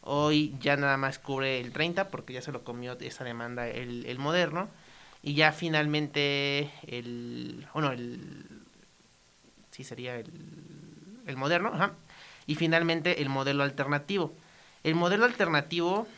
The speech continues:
eh, son las redes alimentarias, eh, alternativas, y el problema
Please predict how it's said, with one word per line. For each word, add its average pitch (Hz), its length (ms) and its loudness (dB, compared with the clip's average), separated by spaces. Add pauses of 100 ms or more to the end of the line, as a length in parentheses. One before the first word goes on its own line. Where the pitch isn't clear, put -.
(220)
eh, 131 380 -2
son 165 160 0
las 170 100 6
redes 160 240 4
alimentarias, 135 680 -2
eh, 117 340 -6
alternativas, 123 880 0 (180)
y 139 140 -8
el 139 80 -4
problema 165 340 0